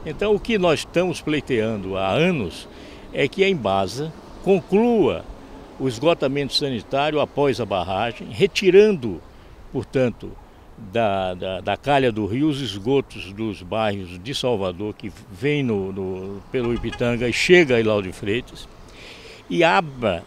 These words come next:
a comporta da barragem de Ipitanga, que já foi constatado pelo Ministério Público numa inspeção realizada em outubro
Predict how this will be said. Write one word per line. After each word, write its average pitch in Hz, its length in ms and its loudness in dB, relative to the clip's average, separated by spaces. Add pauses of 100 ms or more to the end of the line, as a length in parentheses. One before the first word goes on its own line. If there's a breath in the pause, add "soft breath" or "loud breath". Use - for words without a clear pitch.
a 123 120 -2
comporta 139 680 2
da 120 100 0
barragem 110 400 0
de 110 60 -8
Ipitanga, 120 600 -4 (800 loud breath)
que 185 160 2
já 156 180 4
foi 180 200 6
constatado 123 760 2
pelo 147 240 0
Ministério 120 540 -2
Público 113 460 -4
numa 139 160 -2
inspeção 139 640 0
realizada 107 720 -2
em 113 100 -2
outubro 113 680 -2